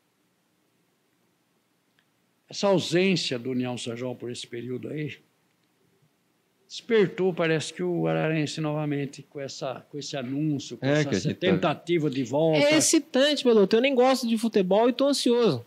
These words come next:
Speaker 1: É. Então, é uma situação
Speaker 3: É.
Speaker 1: muito emocionante pra nós.
Speaker 2: O senhor gostou da, da repercussão que, que teve?
Speaker 1: Bastante. E mesmo porque a gente, vamos dizer assim,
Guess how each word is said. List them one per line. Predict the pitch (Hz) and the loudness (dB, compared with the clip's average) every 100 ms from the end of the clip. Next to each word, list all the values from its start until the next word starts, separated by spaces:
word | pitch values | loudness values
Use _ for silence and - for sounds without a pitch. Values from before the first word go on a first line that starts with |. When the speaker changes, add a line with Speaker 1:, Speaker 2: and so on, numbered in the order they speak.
| _ - | _ -14
Speaker 1:
É. | 143 - _ _ _ _ _ _ | -12 -12 _ _ _ _ _ _
Então, | 135 - 180 202 175 - - | -16 -4 0 0 -2 -10 -18
é | 151 156 165 165 160 160 156 | -8 -4 0 0 0 -2 -4
uma | 156 151 | -4 -6
situação | - 156 - 156 151 | -8 -10 -8 -2 0
Speaker 3:
É. | 147 165 | 2 4
Speaker 1:
muito | 196 196 190 185 | 4 2 0 0
emocionante | 160 160 - 165 143 165 160 - | 0 0 -2 -2 0 -2 -4 -8
pra | 135 | -8
nós. | 127 147 175 - - - | -6 -6 -8 -12 -16 -2
Speaker 2:
O | |
senhor | 131 | 0
gostou | 131 123 143 | 2 2 4
da, | 120 107 | 4 4
da | 101 | 2
repercussão | 101 110 101 - 110 101 | 2 0 -2 0 -2 -2
que, | 107 _ - | -8 _ -10
que | |
teve? | 98 101 92 87 - _ - | -2 0 0 -4 -12 _ -12
Speaker 1:
Bastante. | 147 156 156 143 143 165 170 - _ _ - _ _ | -10 -8 -8 -8 -8 -10 -12 -14 _ _ -20 _ _
E | - 165 | -10 -6
mesmo | 165 180 | -4 -4
porque | 170 160 160 156 170 175 | -6 -8 -6 -6 -4 -2
a | 156 | -2
gente, | 160 165 156 170 170 160 147 135 123 | -4 -6 -8 -6 -4 -4 -4 -6 -8
vamos | 135 143 | -8 -8
dizer | 143 | -8
assim, | 127 147 131 | -10 -8 -8